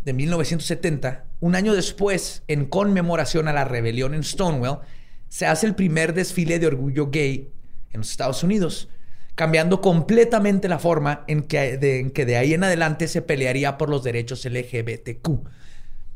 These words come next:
Ese mismo día se hacen marchas simultáneas en Los Ángeles y San Francisco. Y es así como en los Estados Unidos, y por primera vez en la historia de ese país, se conforma el primer movimiento nacional por los derechos de la comunidad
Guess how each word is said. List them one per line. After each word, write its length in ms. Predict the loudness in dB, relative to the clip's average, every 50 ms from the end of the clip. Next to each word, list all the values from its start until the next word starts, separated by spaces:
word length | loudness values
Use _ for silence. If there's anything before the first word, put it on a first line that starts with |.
| -10 -10 -12 -10 -8
Ese 160 | -4 0 2
mismo 260 | 4 4 4 4 4 4
día 320 | 4 2 2 2 0 0
se 140 | 0 0 0
hacen 200 | 2 2 2 2
marchas 360 | 2 2 0 0 -2 -4 -2
simultáneas 920 | 0 0 2 2 2 0 -2 -2 -2 -2 -2 -2 -2 -2 -4 -4 -4 -4 -2
en 100 | -2 -2
Los 160 | -2 -2 0
Ángeles 420 | 0 2 4 4 4 4 2 0 0
y 100 | -2 -2
San 260 | 0 0 -2 -2 -2
Francisco. 680 | -2 -2 0 0 0 0 -2 -2 -2 -4 -4 -4 -6 -6 -8 -8 -8 -10 -10 -10 -10 -10 -10 -10 -8 -8 -8 -6 -4
Y 120 | 0 2 4
es 100 | 4 6
así 480 | 4 6 6 4 4 2 0 -4 -8 -10 -10 -8 -8 -6 -4 0
como 360 | 2 4 4 6 6 4 4 2
en 120 | 0 2
los 100 | 0 0 -2
Estados 300 | -2 0 0 2 2 4
Unidos, 440 | 4 4 4 2 0 0 -2 -6 -8 -6
y 100 | -6 -4
por 160 | -4 -4 -2
primera 240 | -2 -2 -2 0 0 0
vez 220 | 0 0 -2 -4 -4
en 160 | -4 -2 -2
la 60 | -2
historia 460 | -4 -4 -4 -4 -2 -2 0 2 2
de 60 | 2 2
ese 140 | 2 0
país, 420 | -2 0 0 2 2 0 0 -2 -6 -6
se 180 | -4 -4 0
conforma 540 | 2 2 2 2 2 2 0 0 0 -2 -2
el 120 | -2 -2 -2
primer 340 | 0 0 0 2 2 2 2
movimiento 600 | 2 2 2 2 2 2 0 0 0 -2 -2 -2
nacional 520 | -4 -4 -4 -2 -2 -2 -2 -2 -4 -2 -2
por 120 | -2 0
los 160 | 0 0 0
derechos 340 | 0 0 -2 -2 -2 -4 -4
de 80 | -2 -2
la 140 | -4 -4 -4
comunidad 560 | -4 -4 -2 -2 -2 -2 -2 -2 -4 -6